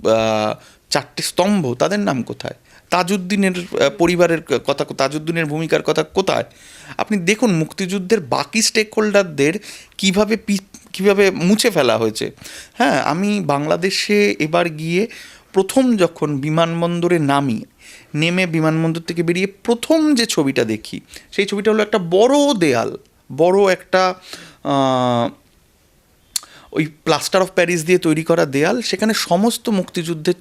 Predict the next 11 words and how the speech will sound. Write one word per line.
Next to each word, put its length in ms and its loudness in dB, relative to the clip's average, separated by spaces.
মুক্তিযোদ্ধার 800 0
ছবি 300 2
আঁকা 280 0
রয়েছে। 360 -4
কোনো 280 4
একজন 460 -4
বা, 500 2
আহ, 340 -6
এক 240 -4
দল 220 2
বিক্ষুব্ধ 640 -8